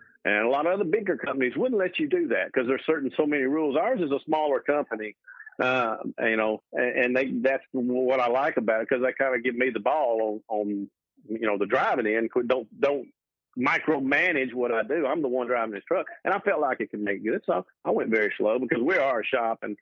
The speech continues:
if anything happened, I could have a mobile guy there in about fifteen minutes, you know. But, uh, I felt like it, w-, it wouldn't, you know, it wasn't as unsafe as it would look,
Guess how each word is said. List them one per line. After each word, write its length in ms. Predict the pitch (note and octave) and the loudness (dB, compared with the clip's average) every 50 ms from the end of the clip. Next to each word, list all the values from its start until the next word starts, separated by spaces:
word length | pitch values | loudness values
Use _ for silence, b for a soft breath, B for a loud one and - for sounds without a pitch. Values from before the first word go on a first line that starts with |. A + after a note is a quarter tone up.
| B B B B | B B B B
if 100 | - - | -4 0
anything 420 | - F3+ E3+ D#3 B2+ D3+ C#3 C3 A#2+ | 2 2 2 2 2 0 0 2 2
happened, 320 | B2+ C#3 C#3 B2 B2+ A#2 | 2 2 2 2 0 0
I 80 | A#2 A#2 | 0 0
could 100 | A#2 A#2 | 2 2
have 140 | A#2+ A2+ G#2+ | 2 2 2
a 40 | |
mobile 260 | G#2+ A2 A#2+ B2+ A#2+ G#2+ | 2 2 0 0 0 2
guy 200 | A2 A2 G#2+ G2+ | 2 2 2 2
there 160 | A2+ B2 B2+ | 2 0 0
in 60 | A2+ | 0
about 180 | G2 G2+ - - | 0 -2 -2 -4
fifteen 420 | - G#2 - - G#2+ G2 F#2+ F#2 G2 | -8 -8 -4 -4 -4 -2 -2 -2 -2
minutes, 300 | A2 A2+ F#2+ F#2 E2 - _ _ _ _ | 0 0 -2 -4 -6 -10 _ _ _ _
you 120 | - A#2+ G#2+ | -4 -2 0
know. 200 | G2 F#2+ F#2+ - B B B B B B B B B B B B B B B _ _ | 0 -2 -2 -6 B B B B B B B B B B B B B B B _ _
But, 220 | - C#3 C#3 C3+ C3 | 2 2 4 2 2
uh, 320 | B2+ B2+ A#2+ A#2 A2+ A#2 A#2+ - | 2 2 2 0 -2 -4 -4 -4
I 100 | - C3 | -4 0
felt 180 | - D3 C3 A2+ | 0 0 0 2
like 160 | A2+ A#2 A#2 - | 0 0 0 -2
it, 60 | B2 | -2
w-, 180 | B2 A#2+ A#2 | 0 0 0
it 80 | C3 C3 | 0 0
wouldn't, 340 | C3+ B2+ B2 A#2 A2+ G#2 F#2+ - _ _ _ _ _ _ _ _ | 0 -2 -2 -2 -4 -6 -6 -10 _ _ _ _ _ _ _ _
you 100 | B2 A2 | -8 -8
know, 280 | G#2 G2 G2 G2+ F#2 - _ _ _ _ _ - | -6 -4 -6 -6 -8 -10 _ _ _ _ _ -6
it 120 | A2 - | -4 -2
wasn't 360 | - A#2 C3 C3+ A#2 B2+ A2 - - _ _ _ _ _ _ _ _ _ _ _ _ - | 0 0 2 2 0 -2 -4 -6 -12 _ _ _ _ _ _ _ _ _ _ _ _ -2
as 120 | C3+ B2+ | 0 2
unsafe 600 | B2+ D3+ D3 C#3+ - - D#3 C#3 C3 B2+ A#2+ - | 2 0 0 -2 -2 -2 0 0 2 0 -2 -2
as 140 | - A2 G#2 B2+ | -2 -2 -2 0
it 140 | C#3+ C#3+ C3+ | -2 -2 -2
would 160 | C3+ A#2+ A2 | -2 -2 -2
look, 360 | G2+ G2+ G#2 G#2+ F#2+ F2 F2 | 0 0 0 0 0 -2 -4